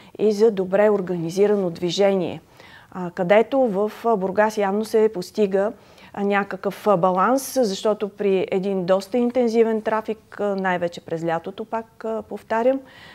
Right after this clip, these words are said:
а, се, м, а, отчитат не чак толкова голям брой тежки злополуки. И сега от, а, втората матура, която се проведе, най-много ученици,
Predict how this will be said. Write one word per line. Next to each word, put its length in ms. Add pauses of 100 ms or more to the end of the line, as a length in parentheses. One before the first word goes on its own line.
(180)
а, 220
се, 440 (140)
м, 320
а, 300 (640)
отчитат 840
не 320 (220)
чак 320
толкова 640
голям 400
брой 340 (400)
тежки 400
злополуки. 880 (1400)
И 100
сега 300
от, 280
а, 500
втората 400
матура, 720
която 360
се 180
проведе, 480
най-много 640
ученици, 640